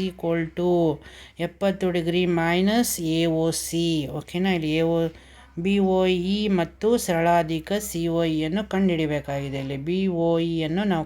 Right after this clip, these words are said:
ಕಂಡುಹಿಡಿಬೇಕಾಗಿದೆ. ಆದ್ದರಿಂದ ಎಪ್ಪತ್ತು ಮೈನಸ್ ಎ ಒ ಸಿ ಅಂತ ನಾವು ಇಲ್ಲಿ ಹಾಕೋಣ. ಬಿ ಒ ಇ is equal to ಎಪ್ಪತ್ತು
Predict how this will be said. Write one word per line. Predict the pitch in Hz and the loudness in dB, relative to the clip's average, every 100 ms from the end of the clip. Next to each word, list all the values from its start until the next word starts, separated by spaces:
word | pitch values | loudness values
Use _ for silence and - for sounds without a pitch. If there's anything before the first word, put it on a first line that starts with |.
| 147 | -4
ಕಂಡುಹಿಡಿಬೇಕಾಗಿದೆ. | 147 139 139 139 131 135 131 135 185 240 - - - - 180 | -6 -4 -4 -6 -6 -8 -8 -6 -4 -6 -8 -18 -18 -2 -2
ಆದ್ದರಿಂದ | 170 170 160 160 156 | 2 2 2 2 0
ಎಪ್ಪತ್ತು | - 190 185 196 185 165 | 0 -2 -2 -2 0 0
ಮೈನಸ್ | 151 156 196 254 - 139 151 | 0 0 0 0 -4 -6 -2
ಎ | 156 147 160 | 0 2 0
ಒ | 196 | 0
ಸಿ | - - 202 180 | -2 -2 0 2
ಅಂತ | 151 147 208 | 0 -2 -2
ನಾವು | 208 185 | 0 0
ಇಲ್ಲಿ | 156 147 | -2 -4
ಹಾಕೋಣ. | 143 135 135 139 135 - - - - 196 | -6 -8 -4 -6 -8 -12 -20 -16 -4 0
ಬಿ | 226 208 | 2 4
ಒ | 208 208 | 2 2
ಇ | 208 196 | 0 0
is | 175 | -2
equal | 190 175 175 | -2 -2 0
to | 175 170 | 2 2
ಎಪ್ಪತ್ತು | 165 - 180 175 185 | -2 -2 -4 -2 -4